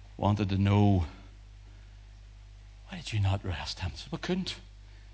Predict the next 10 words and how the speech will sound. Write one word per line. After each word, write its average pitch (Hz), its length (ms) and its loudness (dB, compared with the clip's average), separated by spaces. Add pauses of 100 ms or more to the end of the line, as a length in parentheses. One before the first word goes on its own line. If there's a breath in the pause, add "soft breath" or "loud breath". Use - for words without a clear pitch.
(520 loud breath)
Even 123 240 -2
just 101 180 -2
the 104 80 -2
way 98 140 0
he 92 60 2
spoke - 440 -4
was 101 140 -4
enough 98 240 0
for - 160 -8
us. - 440 -10